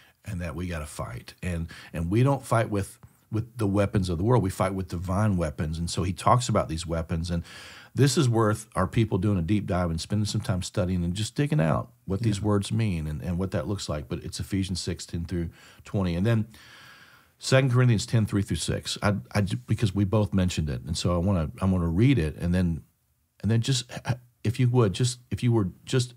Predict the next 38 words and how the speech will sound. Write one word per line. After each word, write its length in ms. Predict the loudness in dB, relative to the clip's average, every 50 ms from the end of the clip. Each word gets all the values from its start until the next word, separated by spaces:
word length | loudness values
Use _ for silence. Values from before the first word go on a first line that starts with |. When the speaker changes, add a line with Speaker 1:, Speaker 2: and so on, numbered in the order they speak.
| _ -8
Speaker 1:
expose 640 | -8 -6 -6 -6 -6 -2 2 2 4 4 2 2 0
a 40 | 0
little 240 | 0 0 0 0
bit 120 | 0 0 0
of 180 | -2 -2 -2
what 240 | 0 -2 -2 -2 -2
that 240 | -2 -2 -2 -2 -4
means, 500 | -6 -6 -6 -6 -6 -8 -10 -10 -10 -10
okay? 280 | -8 -4 -2 -2 -2 -2
So 140 | -2 -2 0
it 60 | 0
Speaker 2:
Okay. 80 | 2 2 4 2
Speaker 1:
says, 200 | 2 2 -2 -8 _ -18 -20 -20 -20 -20 -20 -18 -18 -18 -18 -18 -18 -20 -20 -20 -20 -20 _ _ _ _ _
Second 280 | -2 2 4 4 6
Corinthians 260 | 6 4 4 2 2 2
ten 180 | 0 2 2
three 160 | 2 2 0
through 140 | 0 0 -2
six, 260 | -2 0 -2 -4 -2
it 60 | -4 -4
says, 200 | -2 -2 -2 -2
"For 300 | 0 2 2 4 4 2
w-, 220 | 2 0 -2 0
though 180 | 2 4 4 6
we 160 | 6 6 6
live 260 | 6 6 6 6 6
in 80 | 6 6
the 80 | 4 4
world, 240 | 4 2 2 2
we 80 | 2 2
do 100 | 2 4
not 240 | 4 4 2 0 0
wage 340 | 0 2 2 2 2 2 0
war 340 | 0 0 2 2 2 2
as 200 | 2 0 -2 -2
the 60 | -2 -2
world 400 | 0 0 0 0 0 -2 0 2
does." 680 | 4 4 4 4 2 0 -2 -2 -4 -4 -8 -10